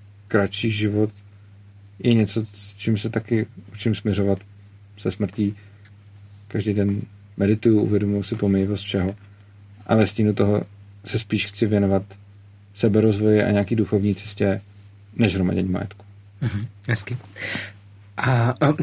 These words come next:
Speaker 2: teď ještě se zvrátím teda, a, moment, kdy se o tobě dozvěděla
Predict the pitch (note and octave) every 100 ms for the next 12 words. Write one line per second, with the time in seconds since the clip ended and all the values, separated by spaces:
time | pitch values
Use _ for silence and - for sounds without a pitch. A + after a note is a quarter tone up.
0 | - B2+ C3+ - - D3 C#3+ C#3 D3+ D3
1 | D#3+ D#3 - - - - B2 A2+ A#2 C3
2 | C#3 D3+ E3 C#3+ C#3 E3+ D3 D3 D3+ C3+
3 | C#3 C#3 C#3+ D3 D3+